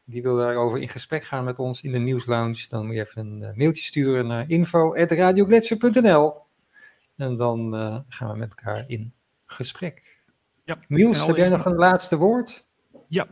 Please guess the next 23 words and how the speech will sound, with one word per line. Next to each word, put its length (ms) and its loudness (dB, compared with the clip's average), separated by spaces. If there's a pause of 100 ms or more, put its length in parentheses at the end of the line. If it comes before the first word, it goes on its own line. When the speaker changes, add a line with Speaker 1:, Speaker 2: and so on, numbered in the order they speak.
Speaker 2:
alle 180 -6
informatie 380 -4
staat 160 -4
ook 120 -10
onder 220 -6
deze 240 -4
video. 420 -6
Dus, 240 -10
eh, 180 -6
voor 200 -6
de 60 -6
mensen 240 -4
die 200 0
het, 180 -6
eh, 60 -2
net 160 -2
gemist 260 -2
hebben, 240 -2
het 80 -8
staat 180 -6
hier 100 -4
helemaal 260 -2
onder. 320 -8